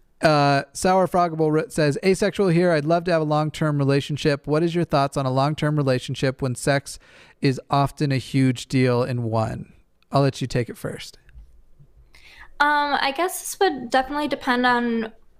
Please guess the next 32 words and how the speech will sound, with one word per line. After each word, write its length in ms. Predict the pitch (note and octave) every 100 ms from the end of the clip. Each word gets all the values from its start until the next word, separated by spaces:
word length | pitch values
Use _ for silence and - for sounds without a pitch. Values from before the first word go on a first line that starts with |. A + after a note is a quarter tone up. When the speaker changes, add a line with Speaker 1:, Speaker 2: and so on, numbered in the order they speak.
| -
Speaker 2:
what 360 | - - A#3 A#3+
you 120 | A#3+
want 240 | A3+ -
for 80 | A3+
yourself 400 | A3 G#3+ A3 A3
as 100 | G#3+
far 220 | - A3 G#3+
as 400 | A3 G#3+ - - _ -
if 160 | A#3+ A#3+
you're 100 | A3
willing 260 | A3 A3
to 60 | G#3+
compromise 600 | A3 A3+ G#3+ D4 D#4+ D#4+
at 60 | F4+
all. 280 | F#4+ F#4 - - - -
Speaker 1:
Yeah. 160 | D3+ B2+
Speaker 2:
And, 340 | B3+ B3 A#3+
uh, 220 | A#3+ A#3 A3+ A3 - -
I 80 | C#4+
don't 180 | E4
say 140 | - C#4
that 180 | C4+ -
as 260 | A#3 G#3+ A#3
in, 220 | A#3 A3+
like, 300 | A3+ A3 G#3+
you 80 | B3
should 340 | - C4+ A#3+
or 160 | A3+ A3+
you 100 | A3
shouldn't 300 | A3 G#3+ G#3+
compromise. 720 | G#3+ G#3+ - - - A3+ - - - -
Um, 600 | A3 A3 G#3 G#3+ A3+